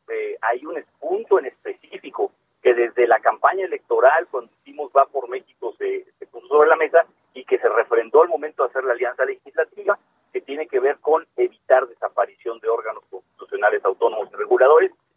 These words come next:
que precisamente, pues, es uno de los ejes de esta reforma de, de Andrés Manuel López Obrador.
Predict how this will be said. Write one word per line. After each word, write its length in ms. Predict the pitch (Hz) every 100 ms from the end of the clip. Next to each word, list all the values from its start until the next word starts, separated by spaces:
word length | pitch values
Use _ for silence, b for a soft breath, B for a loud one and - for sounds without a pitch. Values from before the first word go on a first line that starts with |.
| _
que 120 | -
precisamente, 880 | - 381 - 415 392 349 381 427 440 _ _
pues, 120 | -
es 160 | 156 370
uno 160 | 359
de 60 | -
los 140 | -
ejes 240 | 370 370 359
de 80 |
esta 140 | 370 -
reforma 420 | 359 370 - 170
de, 340 | 139 123 - -
de 80 | 127
Andrés 180 | 135
Manuel 220 | 139 151 247
López 220 | - -
Obrador. 340 | 175 175 247